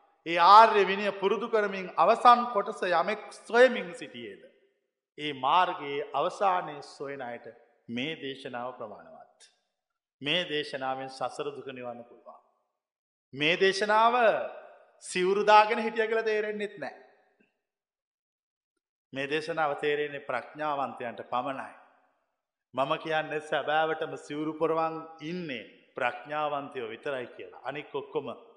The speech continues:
බොරුවට නාම මාත්‍රව සිවුරු පොරවන් ඉන්නවා. නිකන් පොරවන් ඉන්න ඔච්චරයි. ඒගොල්ලෝ සිවුරු පොරවගෙන නැහැ. ඒගොල්ලෝ රෙදි ඇඳගෙන ඉන්නවා කහ පාට. සැබෑම සිවුරු පොරව සංඝ වූ අයට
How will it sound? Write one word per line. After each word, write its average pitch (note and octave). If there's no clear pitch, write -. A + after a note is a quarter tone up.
බොරුවට E3+
නාම D3+
මාත්‍රව G3
සිවුරු C3
පොරවන් G2+
ඉන්නවා. -
නිකන් F#3+
පොරවන් A#3
ඉන්න E3+
ඔච්චරයි. -
ඒගොල්ලෝ C#3+
සිවුරු G3
පොරවගෙන D3
නැහැ. B2+
ඒගොල්ලෝ A#2+
රෙදි B2+
ඇඳගෙන B2
ඉන්නවා A2+
කහ A#2
පාට. -
සැබෑම E3
සිවුරු A3
පොරව C#3+
සංඝ G#3
වූ F3
අයට C#3+